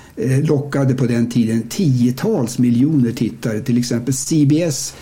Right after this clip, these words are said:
Evening News med Walter Cronkite, som jag tittade på ofta när jag var i U S A, kunde ha uppemot trettio miljoner f-,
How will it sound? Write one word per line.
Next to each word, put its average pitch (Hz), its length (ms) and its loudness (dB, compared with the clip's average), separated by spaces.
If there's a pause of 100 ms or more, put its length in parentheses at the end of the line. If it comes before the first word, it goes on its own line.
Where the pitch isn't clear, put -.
(300)
Evening 131 500 4
News 110 300 0
med 120 100 2
Walter 117 460 0
Cronkite, 139 560 0
som 113 260 -2
jag 113 280 -4
tittade 117 360 -2
på 117 120 -4 (280)
ofta 110 320 -4
när 107 160 0
jag 107 100 -2
var 107 120 -2
i - 20 -2
U 101 80 -2
S - 140 -6
A, 107 140 -4 (800)
kunde 160 240 0
ha 135 220 0
uppemot 135 420 2
trettio 156 640 -2
miljoner 143 760 4
f-, - 180 -8